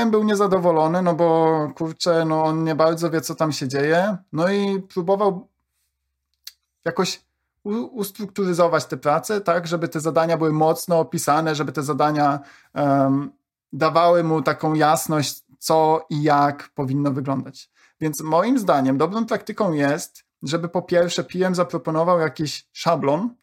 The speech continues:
który będzie spełniał jego potrzebę. E, nie chcę tutaj mówić o szablonach takich typowo scrumowych, tak, że kto tam jest, nie wiem, jakimś tam aktorem, czy tam, e, jakieś, e, definition of done i tak dalej, i tak dalej.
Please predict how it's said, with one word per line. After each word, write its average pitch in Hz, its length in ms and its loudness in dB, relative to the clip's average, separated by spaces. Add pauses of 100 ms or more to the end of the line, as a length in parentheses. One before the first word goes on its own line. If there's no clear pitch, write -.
który 170 400 0
będzie 175 320 0
spełniał 190 520 0
jego 180 180 0
potrzebę. 160 680 0 (500)
E, 143 380 2 (340)
nie 202 220 0
chcę 294 160 -8
tutaj 247 260 -2
mówić 233 240 0
o 220 60 0
szablonach 208 440 0
takich - 300 -6
typowo 170 420 0
scrumowych, 147 760 0
tak, 151 280 2
że 139 200 -4 (300)
kto 160 180 -2
tam 160 200 0
jest, 147 180 0
nie 151 100 0
wiem, 139 140 2
jakimś 131 260 -2
tam 135 280 -2 (220)
aktorem, 165 760 2
czy 143 120 -8
tam, 139 320 2 (320)
e, 143 240 2
jakieś, 139 420 0
e, 139 420 4
definition 151 640 0
of 135 140 0
done 156 440 4
i 147 40 0
tak 143 160 0
dalej, 147 200 2
i - 20 -4
tak 131 180 -2
dalej. 147 320 2